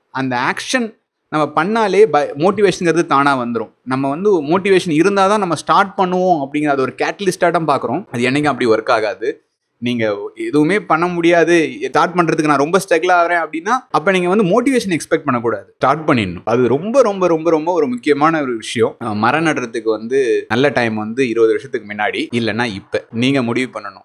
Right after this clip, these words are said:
என்ன முடிவு பண்ணணும்? நீங்க ஏதோ ஒண்ணு சேஞ்ச் கொண்டு வரணும், இல்ல ஏதோ ஒண்ணு பண்ணணும், எதுக்கோ ஒண்ணு செய்யணும் அப்படின்னு முடிவு பண்ணிட்டீங்க, அதை ஏன் இப்பயே start பண்ணக்கூடாது?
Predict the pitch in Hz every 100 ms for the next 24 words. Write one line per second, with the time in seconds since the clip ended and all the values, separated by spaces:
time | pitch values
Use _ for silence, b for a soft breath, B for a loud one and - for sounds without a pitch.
0 | _ 120 135 123 123 113 104 104 113 -
1 | 135 151 151 196 185 160 156 165 156 135
2 | 131 127 120 123 120 110 139 143 127 113
3 | 113 117 117 110 120 143 202 185 156 139
4 | 139 139 117 110 113 135 127 107 - 120
5 | 135 117 104 101 92 113 _ 135 165 151
6 | 147 143 127 110 113 98 95 90 -